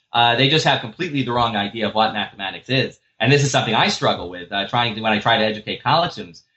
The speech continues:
In fact, I have a joke that I like to make that, uh, I think, you know, a lot of my college students, uh, have this idea that in a math class,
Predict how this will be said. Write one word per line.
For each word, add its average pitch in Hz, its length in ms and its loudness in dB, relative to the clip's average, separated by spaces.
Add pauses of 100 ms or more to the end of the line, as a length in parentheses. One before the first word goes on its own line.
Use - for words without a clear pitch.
(180)
In 135 100 2
fact, 143 200 4
I 123 80 4
have 135 180 4
a 113 80 -2
joke 143 300 2
that 104 80 -6
I 98 60 -8
like 98 200 -10
to 101 60 -18
make 104 220 -8
that, 110 300 -6
uh, 107 240 -2 (220)
I 131 80 2
think, 156 200 0 (160)
you 147 140 2
know, 117 100 4
a 120 40 0
lot 139 200 4
of 131 80 0
my 113 140 0
college 160 340 0
students, 87 480 -20 (220)
uh, 107 360 6
have 139 260 2
this 131 180 0
idea 113 560 2
that 107 140 -2
in 110 100 -4
a 107 40 0
math 160 360 0
class, 95 400 -6